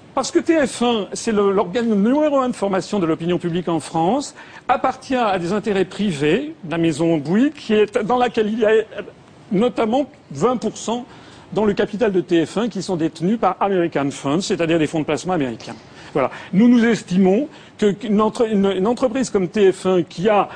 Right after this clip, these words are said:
un rôle leader dans la formation de l'opinion publique française, doit être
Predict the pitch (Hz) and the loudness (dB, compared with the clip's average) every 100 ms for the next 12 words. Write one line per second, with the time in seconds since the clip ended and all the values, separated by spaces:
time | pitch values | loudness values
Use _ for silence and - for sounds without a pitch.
0 | - 175 180 214 185 160 349 277 254 196 | -8 -2 2 2 2 2 0 4 4 4
1 | 156 139 175 170 180 147 165 156 156 147 | 0 0 0 0 -2 0 -2 -2 -4 -6
2 | - 131 - 170 208 143 170 165 190 | -8 -8 0 0 0 -2 -4 0 -4